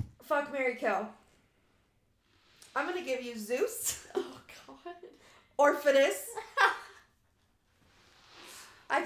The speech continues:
Speaker 1: I'll answer this, too.
Speaker 2: Fine.
Speaker 1: Um, I don't know who's a, who's another gross person. There's actually, like, when you,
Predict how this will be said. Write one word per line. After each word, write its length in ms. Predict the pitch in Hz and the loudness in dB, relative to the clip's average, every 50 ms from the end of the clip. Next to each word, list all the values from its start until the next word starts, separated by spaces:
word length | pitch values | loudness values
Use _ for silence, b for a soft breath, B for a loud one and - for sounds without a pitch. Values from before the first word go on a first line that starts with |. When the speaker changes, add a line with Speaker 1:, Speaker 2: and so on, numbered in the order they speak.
| - | 4
Speaker 1:
I'll 140 | - 330 311 | 4 4 4
answer 260 | 262 269 269 262 277 | 2 0 -4 -4 -4
this, 200 | 208 208 202 208 | -4 -4 -4 -4
too. 60 | 302 | -6
Speaker 2:
Fine. 420 | 302 311 311 311 294 269 254 247 240 240 - _ | -6 -4 -4 -4 -6 -6 -10 -10 -12 -14 -16 _
Speaker 1:
Um, 220 | - 262 269 285 262 | -6 -2 -2 -2 -2
I 40 | 254 | -4
don't 160 | 269 294 269 | -6 -6 -6
know 140 | 302 320 339 330 | -6 -6 -4 -6
who's 160 | 330 294 277 | -6 -8 -6
a, 100 | 302 262 | -8 -6
who's 180 | - 285 285 277 | -6 -6 -6 -6
another 300 | 294 269 240 214 214 208 | -6 -8 -8 -8 -8 -8
gross 260 | - 214 202 208 - | -8 -8 -8 -8 -12
person. 280 | - - - 220 - - B B B B B | -16 -18 -18 -18 -18 -20 B B B B B
There's 140 | - - | -4 -2
actually, 280 | 427 466 494 - - 539 539 539 554 523 | 0 0 0 2 4 4 4 6 4 2
like, 80 | - 392 | 4 2
when 100 | 415 392 | 2 2
you, 160 | 415 415 | 4 0